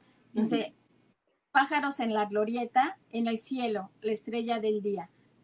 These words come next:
Speaker 1: todo le habla a la chica del amor. Ah, esa es la buena canción, la canción de Olimpia. Todo lo que canta y resuena y suspira, alternativamente toca su corazón que tiembla de amor.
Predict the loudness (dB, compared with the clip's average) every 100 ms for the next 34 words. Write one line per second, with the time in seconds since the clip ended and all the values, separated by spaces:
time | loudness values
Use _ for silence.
0 | _ 0 2 2 2 0 2 2 2 2
1 | 2 0 -2 -8 -4 -4 -4 -6 -6 -8
2 | -12 _ _ _ _ _ -6 0 0 0
3 | -6 0 2 2 0 -2 0 -2 -2 -4
4 | -4 -4 -6 -6 -8 -4 -2 0 -2 -2
5 | -4 -4 0 0 0 -6 -12 -10 -10 -10
6 | _ _ _ _ 0 2 2 0 -2 0
7 | -2 -2 -4 -4 -6 -4 -2 -2 -6 -8
8 | -8 -4 -6 -6 -6 -2 0 0 -4 -4
9 | -4 -2 -2 -2 -6 -6 -6 -4 -4 -4
10 | -6 -6 -6 -6 -6 -8 -14 _ _ _
11 | -2 -2 -2 -4 -6 -4 -8 -6 -8 -6
12 | -6 -6 -6 -10